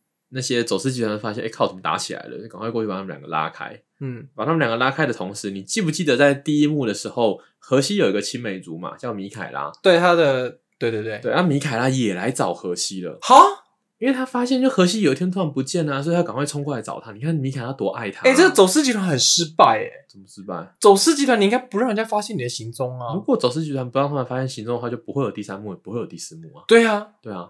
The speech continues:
Speaker 2: 所以故事就会停在第二幕啊。
Speaker 1: 对。
Speaker 2: 所以这走私集团很失败啊，我的结论没错啊。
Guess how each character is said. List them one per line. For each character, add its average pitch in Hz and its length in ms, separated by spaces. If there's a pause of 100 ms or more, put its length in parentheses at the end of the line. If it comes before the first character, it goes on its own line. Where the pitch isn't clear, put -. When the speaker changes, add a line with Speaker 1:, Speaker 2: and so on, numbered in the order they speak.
(160)
Speaker 2:
所 - 160
以 214 40
故 220 160
事 196 120
就 208 100
会 208 40
停 175 180
在 143 120
第 139 120
二 131 80
幕 120 220
啊。 101 140
Speaker 1:
对。 92 340
Speaker 2:
所 - 160
以 - 20
这 220 200
走 185 280
私 160 60
集 202 60
团 170 120
很 117 80
失 127 200
败 123 200
啊， 101 120
我 139 180
的 151 60
结 151 120
论 175 140
没 127 80
错 120 320
啊。 - 160